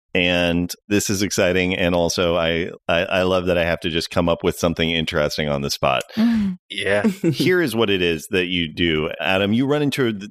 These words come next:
Speaker 1: to this room. You see Marcus Vermes talking on the
Speaker 3: <gasps>
Speaker 1: phone with somebody. It appears to just be, like, a small reading room.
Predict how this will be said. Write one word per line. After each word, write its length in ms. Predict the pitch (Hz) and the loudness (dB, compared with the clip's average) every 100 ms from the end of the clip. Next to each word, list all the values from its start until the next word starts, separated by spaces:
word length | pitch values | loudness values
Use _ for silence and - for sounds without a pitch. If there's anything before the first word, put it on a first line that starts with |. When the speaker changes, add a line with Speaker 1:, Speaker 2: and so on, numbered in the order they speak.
| - | -4
Speaker 1:
to 100 | 117 | 0
this 200 | 104 - | 0 0
room. 300 | 104 104 104 | 0 2 0
You 260 | - 92 147 | -2 -2 0
see 480 | - 139 120 107 104 | -2 -2 0 0 -2
Marcus 400 | 95 104 107 104 | 0 0 0 -2
Vermes 500 | 98 92 92 82 80 | 0 0 2 0 -2
talking 460 | - - 92 98 85 | -4 -2 0 0 2
on 100 | 80 | 2
the 60 | 78 | 0
Speaker 3:
<gasps> 0 | |
Speaker 1:
phone 460 | - 82 78 67 | 0 0 0 -2
with 140 | 67 - | -4 -4
somebody. 440 | 71 65 58 64 - 80 | -2 0 0 -2 -4 0
It 160 | 90 | 2
appears 360 | 98 - 135 113 | 2 0 0 0
to 100 | 104 | 0
just 200 | 101 - | 0 0
be, 240 | 95 87 | 0 0
like, 280 | - 87 82 | 0 0 0
a 60 | - | 0
small 320 | - 90 85 | 0 0 0
reading 320 | 80 80 78 | 0 0 0
room. 260 | 73 71 | 0 0